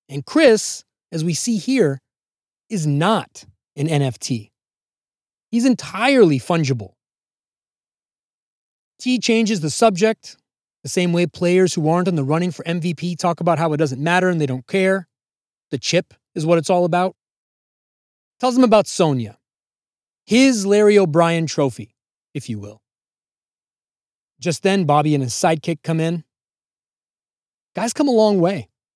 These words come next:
from being an assistant to essentially having one. But at this point, this close to the end, they're all just fucking guys.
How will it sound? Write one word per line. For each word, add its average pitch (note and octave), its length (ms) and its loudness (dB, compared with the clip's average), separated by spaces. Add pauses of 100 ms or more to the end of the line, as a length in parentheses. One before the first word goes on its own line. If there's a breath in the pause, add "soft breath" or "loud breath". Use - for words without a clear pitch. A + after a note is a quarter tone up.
(120)
from B2 140 -12
being A#2 160 -6
an A#2 80 -8
assistant - 680 -2 (600)
to D3+ 100 -6
essentially E3 400 -4
having D#3+ 340 -4
one. G#2 140 -14 (2250)
But F3+ 80 -2
at - 140 -8
this D#4 160 -4
point, - 480 -10 (640)
this A#3+ 300 -6
close F3+ 360 -4
to D3 120 -4
the B2+ 180 -4
end, G#2+ 300 -12 (1120)
they're G3 100 -4
all A3 120 -2
just - 260 -8
fucking C3+ 300 -4
guys. G2+ 500 -16